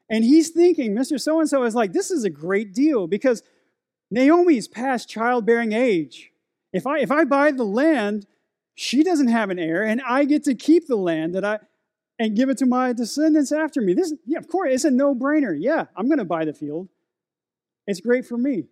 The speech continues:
So then Mister So-and-so says, "Yes, I will redeem it." And you're like, "How is this gonna turn out?"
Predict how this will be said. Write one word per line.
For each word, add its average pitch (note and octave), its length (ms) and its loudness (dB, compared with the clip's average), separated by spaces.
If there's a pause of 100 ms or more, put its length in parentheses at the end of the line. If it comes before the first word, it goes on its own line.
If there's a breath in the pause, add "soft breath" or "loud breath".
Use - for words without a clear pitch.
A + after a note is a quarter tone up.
(340)
So A#3+ 140 -2
then A#3+ 380 0
Mister B3+ 240 -4
So-and-so B3 480 -2
says, G3+ 440 -4
"Yes, F#3+ 460 -4 (100)
I F3 200 -4
will C#4 180 -2
redeem D3 300 -8
it." D#3+ 120 -10 (1900)
And F#3+ 80 -10
you're G#3 80 -6
like, G3+ 180 -6
"How A#3+ 180 -10
is A3+ 80 -6
this G3+ 100 -10
gonna F#3 180 -6
turn E3+ 240 -8
out?" F3 220 -6